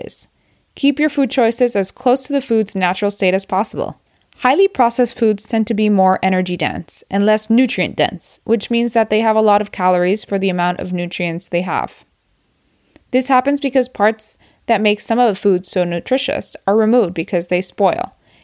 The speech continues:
and you wouldn't be able to have it on a grocery shelf for a few months. Then,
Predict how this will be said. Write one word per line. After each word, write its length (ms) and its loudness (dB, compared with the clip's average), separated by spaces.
and 280 2
you 140 0
wouldn't 220 2
be 120 2
able 240 2
to 120 -6
have 200 0
it 80 2
on 140 0
a 40 -4
grocery 400 -2
shelf 300 -8
for 140 -10
a 40 -6
few 200 -12
months. 400 -14
Then, 340 0